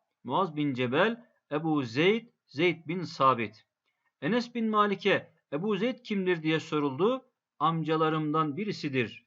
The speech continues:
dedi. Her ne kadar bu hadisi şerifte Kur'an'ı ezberleyen dört kişi olarak zikredilmiş ise de birçok ashab-ı kiram da Kur'an'ı ezberlemişlerdi.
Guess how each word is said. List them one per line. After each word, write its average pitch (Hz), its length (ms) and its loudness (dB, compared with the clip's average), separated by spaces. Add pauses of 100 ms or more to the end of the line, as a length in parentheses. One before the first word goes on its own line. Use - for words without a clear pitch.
dedi. 110 340 -4 (600)
Her 185 220 2
ne 269 120 0
kadar 247 300 4
bu 226 100 -2
hadisi 214 340 -2
şerifte 190 640 2 (260)
Kur'an'ı 220 360 4
ezberleyen 180 720 2
dört 240 240 2
kişi 208 180 -4
olarak 175 320 4
zikredilmiş 165 680 -2
ise 233 280 0
de 143 300 2 (240)
birçok 226 340 -4
ashab-ı 190 400 2
kiram 196 380 -2
da 143 160 0
Kur'an'ı 180 400 0
ezberlemişlerdi. 151 1000 -4